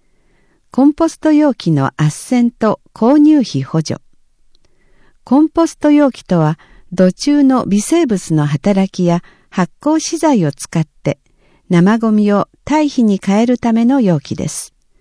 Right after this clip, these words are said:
落ち葉や雑草、土なども一緒に入れると効率的に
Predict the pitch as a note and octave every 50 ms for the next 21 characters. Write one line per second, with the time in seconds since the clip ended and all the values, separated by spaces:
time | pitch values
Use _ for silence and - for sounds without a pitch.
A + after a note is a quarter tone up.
0 | _ _ _ _ _ _ _ _ _ _ - A3+ B3+ - - A#3+ G3+ G3+ E3+ E3
1 | D#3 D3+ - - - - D#3+ E3 E3+ - - - - G#3 G3+ F#3+ F#3 - _ _
2 | _ _ _ - - - - E4 F4 F4 C#4+ G3+ F3+ E3+ D3+ C#3+ C3+ - - -
3 | D3+ D3 - - - C#4+ C4+ C4 B3+ B3 A#3 A#3+ A#3 A#3 A#3 - - G#3+ G#3+ G#3
4 | _ - - _ _ - - F#3 G#3 C4 D4 D#4 D4 - - - D4 C#4+ - -
5 | C4+ C4 C4+ - -